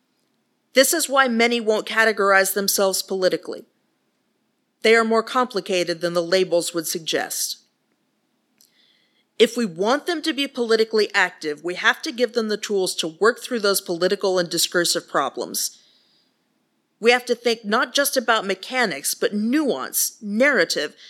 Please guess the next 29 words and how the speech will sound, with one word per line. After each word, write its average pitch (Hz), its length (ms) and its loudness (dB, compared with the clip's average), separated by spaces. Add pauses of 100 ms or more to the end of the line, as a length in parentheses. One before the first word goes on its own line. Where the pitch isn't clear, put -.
(220)
and 233 140 0
the 247 60 2
complexities 247 840 -4
of 208 140 -2
the 208 80 0
world 208 300 -2
in 202 120 -4
which 202 240 -4
we 202 80 -2
live, 196 400 -2 (560)
because 202 400 2
they 226 160 8
reject 180 480 0
the 165 80 -6
simple 156 420 -4
answers. - 680 -8 (1400)
They 233 140 6
live 254 280 0
in 262 100 0
a 220 40 -2
world 180 400 2
that 180 100 0
is 180 160 -2
networked 190 800 0
and 208 140 0
multi-layered 214 880 2
and 202 100 -2
constantly 247 600 -2
changing. 220 640 0